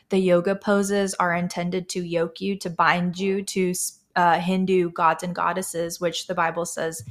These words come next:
that all other gods and goddesses are demons. And so, um, through the breath work, the chanting, if you've ever heard the chants in a yoga class,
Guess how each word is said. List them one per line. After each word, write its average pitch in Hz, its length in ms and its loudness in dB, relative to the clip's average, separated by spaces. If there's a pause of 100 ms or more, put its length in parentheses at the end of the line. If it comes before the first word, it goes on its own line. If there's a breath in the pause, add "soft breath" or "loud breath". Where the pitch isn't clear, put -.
(180 loud breath)
that 175 180 4
all 185 340 4
other 175 240 0
gods 165 300 -2
and 175 100 -8
goddesses 165 560 -6
are 160 180 -2
demons. 170 600 -6 (320 loud breath)
And 185 180 -2
so, 175 540 2
um, 170 440 -2
through 196 120 0
the 180 100 -2
breath 190 400 0
work, 190 320 0
the 180 80 -2
chanting, 196 680 -2
if 190 160 -4
you've 196 160 0
ever 180 520 2
heard 185 220 2
the 180 80 -6
chants 180 540 -4
in 202 100 -4
a 196 60 -2
yoga 185 300 0
class, 190 460 -2